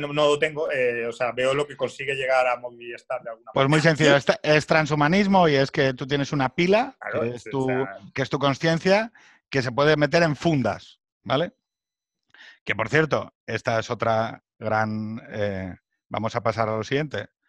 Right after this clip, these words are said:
Speaker 2: Sueñan, sueña, te, te puedes meter en una funda, ¿no?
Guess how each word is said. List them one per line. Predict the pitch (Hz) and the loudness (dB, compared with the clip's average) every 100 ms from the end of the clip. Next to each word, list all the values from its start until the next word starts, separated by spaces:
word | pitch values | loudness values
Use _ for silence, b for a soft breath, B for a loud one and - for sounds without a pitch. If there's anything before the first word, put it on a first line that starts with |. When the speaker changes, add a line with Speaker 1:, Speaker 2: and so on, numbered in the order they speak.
| _ _ _ _ _ _ _ _ _ | _ _ _ _ _ _ _ _ _
Speaker 2:
Sueñan, | - 123 135 143 - - _ | -4 -2 -2 -4 -12 -20 _
sueña, | - 131 139 - - - - | -4 -2 -2 -6 -14 -18 -12
te, | 110 - - | -12 -10 -6
te | |
puedes | 104 131 | -2 0
meter | 139 143 | 2 2
en | 139 | 2
una | 139 123 | 2 0
funda, | 156 120 98 | 0 -2 -2
¿no? | 147 | -6